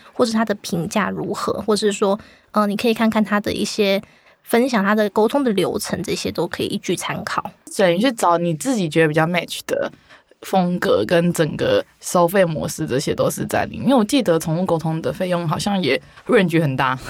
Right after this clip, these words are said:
Speaker 1: 对，对，对，
Speaker 2: 嗯。
Speaker 1: 没错，没错。所以可能还是要依照大家喜欢的哪一种的金额方式，对，能够接受的，这个是比较，我个人觉得比较首选的啊，因为比较实际。像有的沟通师就会把他的沟通的内容，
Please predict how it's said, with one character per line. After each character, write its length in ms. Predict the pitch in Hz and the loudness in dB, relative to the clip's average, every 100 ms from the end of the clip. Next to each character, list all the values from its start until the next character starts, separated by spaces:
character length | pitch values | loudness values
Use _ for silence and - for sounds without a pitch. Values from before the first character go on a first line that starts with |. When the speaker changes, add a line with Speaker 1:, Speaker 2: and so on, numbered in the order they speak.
| - | -4
Speaker 1:
对， 120 | 349 | 0
对， 120 | 349 294 | 0 2
对， 180 | 247 | 0
Speaker 2:
嗯。 100 | 208 | 0
Speaker 1:
没 120 | 175 196 | -2 -2
错， 160 | - | -2
没 140 | 208 - | -2 -4
错。 260 | - - | -6 -4
所 140 | 240 262 | 0 2
以 160 | 262 - - - | 0 -4 -20 -8
可 140 | 220 | 0
能 100 | 208 | 2
还 80 | 208 | 2
是 140 | 208 | 0
要 40 | 240 | -2
依 100 | 233 | 0
照 180 | 233 220 | 0 2
大 140 | 214 | 2
家 240 | 208 202 208 | 2 0 0
喜 240 | - - | -4 -4
欢 200 | - 208 | 0 0
的 140 | 208 | 2
哪 160 | 175 - | 0 -4
一 100 | 196 | -4
种 160 | 196 - | -4 -6
的 80 | - | -6
金 260 | - 180 | -4 -4
额 80 | 160 | -4
方 160 | - - 208 | -6 -4 -4
式， 240 | - - - _ _ | -4 -6 -12 _ _
对， 180 | - - | -4 -2
能 120 | 190 | 0
够 160 | 196 202 | 0 -2
接 240 | - 185 175 | 0 -2 -2
受 300 | - - - | -2 -4 -4
的， 120 | - 190 | -8 -2
这 140 | 208 | 0
个 140 | 202 | 0
是 480 | 190 220 202 185 185 - | -2 0 2 2 -2 -6
比 80 | - | -2
较， 140 | 208 208 | -2 -2
我 100 | 220 | -4
个 180 | 208 311 | 0 2
人 180 | 262 190 | 2 2
觉 80 | 185 | -2
得 80 | 185 | 0
比 60 | |
较 80 | 202 | -2
首 260 | - - - | 0 -2 0
选 220 | - - | -2 -4
的 100 | - | -4
啊， 60 | 208 | 2
因 80 | |
为 160 | 220 220 - _ - - | 4 4 0 _ -20 -4
比 80 | |
较 120 | 208 220 | -2 -2
实 300 | - 196 190 | 0 -2 -2
际。 320 | - 202 - - | 0 0 0 -4
像 200 | - 330 | -2 2
有 100 | 262 | 2
的 80 | 190 | 2
沟 140 | 202 | 0
通 160 | 220 220 | 2 0
师 120 | 214 | 0
就 120 | 214 | 0
会 80 | 220 | 0
把 100 | 165 | -2
他 180 | - - | -4 -2
的 240 | 190 160 - _ - | -2 -2 -6 _ 0
沟 140 | 247 | 0
通 140 | 262 294 | 2 2
的 60 | |
内 180 | 233 220 | 4 2
容， 180 | 185 | 0